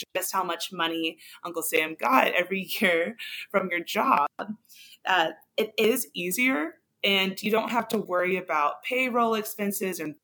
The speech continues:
filing your own taxes. Like, there's definitely some ease that comes from being a W two. And they also are more likely to pay you overtime because many states have requirements that W two employees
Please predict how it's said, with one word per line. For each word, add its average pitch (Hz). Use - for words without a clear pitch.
filing 185
your 165
own 165
taxes. 180
Like, 165
there's 214
definitely 202
some 180
ease 175
that 208
comes 170
from 196
being 156
a 156
W 165
two. 185
And 240
they 262
also 220
are 226
more 196
likely 208
to 240
pay 208
you 208
overtime 214
because 185
many 175
states -
have 165
requirements 156
that -
W 175
two 160
employees 165